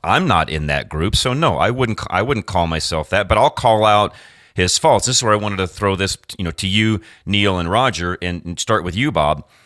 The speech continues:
Why is it that when you're involved in a cultish type movement, whether it be on the religious side or in this case we're talking about it politically,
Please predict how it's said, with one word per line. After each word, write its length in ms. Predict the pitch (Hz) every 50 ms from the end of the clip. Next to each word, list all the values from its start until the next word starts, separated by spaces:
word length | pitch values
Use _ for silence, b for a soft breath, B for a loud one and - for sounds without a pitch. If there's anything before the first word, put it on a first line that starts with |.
| b
Why 320 | b 90 95 110 131 160 190
is 320 | 190 180 190 196 - -
it 260 | 87 87 - - - - _ _ _ b b b b b b b
that 200 | 123 120 110 -
when 160 | 117 135 143
you're 120 | 151 143 135
involved 440 | 127 110 117 120 123 131 127 101
in 80 | 104 98
a 80 | 98 -
cultish 640 | - - - 135 143 147 - - 139 120 - - - -
type 280 | - - 123 120 - -
movement, 360 | 101 110 107 101 90 73 64
whether 280 | 85 98 98 98 101
it 120 | 98 85 82
be 320 | 90 98 95 95 92 78 -
on 140 | 82 87
the 80 | 85 82
religious 420 | 80 87 92 127 147 151 151 135
side 260 | - - 135 139 135 117
or 60 | 113
in 80 | 104
this 140 | 110 110 -
case 240 | - - 113 110 -
we're 60 | 101
talking 340 | - - 101 101 - 104 95
about 180 | 87 90 87 80
it 100 | 78 -
politically, 540 | - 117 131 139 135 127 - 85 82 80